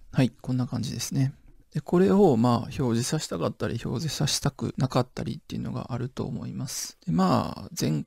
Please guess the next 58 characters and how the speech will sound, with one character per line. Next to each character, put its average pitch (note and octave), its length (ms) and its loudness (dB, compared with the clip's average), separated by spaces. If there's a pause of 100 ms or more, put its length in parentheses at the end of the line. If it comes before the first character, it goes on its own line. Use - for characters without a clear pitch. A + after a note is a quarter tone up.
回、 - 240 0
前 G#2+ 200 0
々 A2 400 2
回 - 280 -6
で G2+ 280 -6
説 - 340 -4
明 - 180 0
し - 160 0
た - 320 -6
ク - 140 0
ラ B2+ 80 6
ス - 100 -2
と - 140 -4
か - 160 -4
ス - 100 -4
タ A#2+ 160 2
イ A2+ 60 4
ル C3 80 0
の A2+ 100 2
バ A#2 160 4
イ A#2 80 6
ン A2+ 100 4
デ A2 100 2
ィ A2 60 2
ン A2 60 2
グ C#3+ 80 0
で G#2+ 60 2
も - 100 -4
実 A#2 300 -2
現 A2+ 120 4
で A2 120 2
き - 100 0
る A2+ 80 4
と - 120 -8
は F#2 40 -6
思 F2+ 140 -6
い - 20 0
ま A2 140 2
す - 100 -4
け - 80 0
れ - 80 0
ど - 140 0
も、 C3+ 340 4
Vue.js B2+ 640 2
で - 100 -4
は A#2 160 4
デ A2+ 140 0
ィ - 20 2
レ B2 80 2
ク - 140 -10
テ - 240 -6
ィ - 40 0
ブ - 180 -6
で - 200 2
ブ D#3+ 220 2
イ A#2 60 2
イ - 180 -4
フ - 260 -4